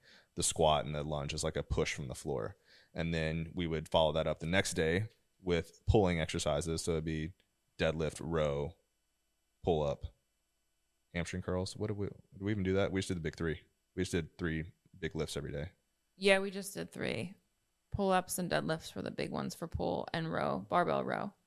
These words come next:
Speaker 1: Mm-hmm.
Speaker 2: And then everyone, uh, every time we worked out, if, depending on how much time, we would sometimes add in, like, an accessory
Speaker 1: Like a hamstring
Speaker 2: pulling.
Speaker 1: curl or a bicep curl or something like that.
Speaker 2: Or, yeah, or we would, but al-, also we would do, um,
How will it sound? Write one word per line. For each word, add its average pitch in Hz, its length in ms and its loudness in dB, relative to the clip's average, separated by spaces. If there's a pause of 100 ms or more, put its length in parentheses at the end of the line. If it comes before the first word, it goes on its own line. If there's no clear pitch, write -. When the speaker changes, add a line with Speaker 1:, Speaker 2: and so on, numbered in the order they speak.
(120)
Speaker 1:
Mm-hmm. 170 160 2
Speaker 2:
And 240 80 4
then 240 80 4
everyone, 247 420 2
uh, - 80 2 (100)
every 226 200 2
time 208 240 -4
we 175 100 -6
worked 175 340 -4
out, 165 280 4
if, - 240 -4
depending 175 320 0
on 165 80 -2
how 175 80 -2
much - 240 -4
time, 160 400 0 (640)
we 208 140 2
would 190 140 6
sometimes 156 440 0
add 151 220 2
in, 143 160 0
like, 139 160 -4
an 135 100 -4
accessory 139 720 -6 (760)
Speaker 1:
Like 90 120 -8
a - 20 -4
hamstring 87 320 0
Speaker 2:
pulling. 90 160 2
Speaker 1:
curl 87 80 4
or 87 140 4
a 85 40 2
bicep 82 360 2
curl 82 240 0
or 82 180 0
something 85 220 -4
like 82 100 -4
that. - 60 4
Speaker 2:
Or, 269 280 12
yeah, 214 260 4
or 226 220 6
we 220 120 2
would, 202 180 -2
but 202 80 0
al-, 196 300 2 (100)
also 196 260 0
we 190 140 -2
would 180 140 -4
do, 175 260 -2
um, 170 480 -2